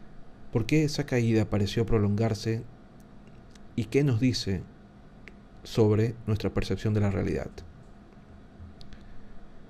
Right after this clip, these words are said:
En lo alto de las montañas, Jeb Corliss, un profesional del vuelo con traje aéreo, ha experimentado la distorsión temporal.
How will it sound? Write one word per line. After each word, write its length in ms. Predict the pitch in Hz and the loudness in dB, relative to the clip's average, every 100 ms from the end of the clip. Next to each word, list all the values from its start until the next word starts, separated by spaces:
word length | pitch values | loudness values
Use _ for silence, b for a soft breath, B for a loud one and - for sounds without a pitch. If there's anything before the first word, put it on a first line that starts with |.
| - - - - - - - - | -18 -18 -20 -20 -20 -20 -12 2
En 140 | 131 | 4
lo 120 | 127 143 | 6 6
alto 220 | 156 160 | 6 6
de 60 | |
las 140 | 139 113 | 6 4
montañas, 760 | 107 104 104 98 110 117 - - - - - - 110 | 4 2 2 2 0 -2 -10 -16 -18 -18 -18 -10 -4
Jeb 300 | 117 135 - | 0 0 -2
Corliss, 640 | 135 117 104 101 - - - - - - - | 0 2 2 0 -2 -8 -14 -16 -16 -10 -2
un 140 | 120 | 0
profesional 600 | 131 - 117 - 110 127 | 0 0 0 2 2 2
del 120 | 131 | 2
vuelo 340 | 120 117 107 101 | 4 4 4 2
con 180 | 98 101 | 0 2
traje 360 | 110 - 123 | 0 0 2
aéreo, 460 | 113 104 95 104 131 - - - - - | 4 4 2 0 -2 -6 -16 -20 -16 -2
ha 20 | - | -2
experimentado 760 | - 135 123 110 104 127 127 | 2 2 4 4 2 2 2
la 100 | 117 | 4
distorsión 460 | 101 - 95 - 101 | 2 2 -2 0 -2
temporal. 480 | 98 95 85 73 | 0 -2 -2 -2